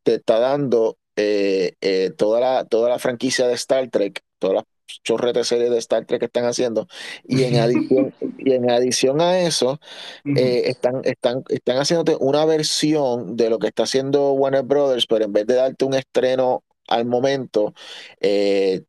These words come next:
Speaker 1: eh, una película como por ejemplo Mission Impossible o, o en este caso esto, la de, la de, eh, la de los aviones, esto, Maverick, esto, ¿cómo es que se llama esa? Esto,
Speaker 2: Top Gun.
Speaker 1: Top Gun, t-, eh, Top,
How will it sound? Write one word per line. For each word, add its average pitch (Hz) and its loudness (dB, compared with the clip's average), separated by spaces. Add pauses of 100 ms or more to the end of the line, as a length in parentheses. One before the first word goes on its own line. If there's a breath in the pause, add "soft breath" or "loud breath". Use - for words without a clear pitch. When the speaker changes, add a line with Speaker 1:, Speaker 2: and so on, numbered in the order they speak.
Speaker 1:
eh, 101 0
una 113 -2
película 127 0
como 120 0
por 117 0
ejemplo 120 -2
Mission 117 -2
Impossible 123 0
o, 117 2
o 101 0
en 104 -4
este 120 -2
caso 120 2
esto, 110 0
la 101 0
de, 95 0
la 95 2
de, 85 -2
eh, - -20 (1160 soft breath)
la 107 0
de 110 2
los 117 0
aviones, 127 2
esto, 104 -2
Maverick, 117 0
esto, 101 -4
¿cómo 110 0
es 131 -4
que 147 -4
se 143 -2
llama 131 0
esa? 117 -2
Esto, 67 -2
Speaker 2:
Top 139 0
Gun. 104 -2 (640)
Speaker 1:
Top 143 0
Gun, 110 -2 (400 loud breath)
t-, 123 0
eh, - -6
Top, 127 0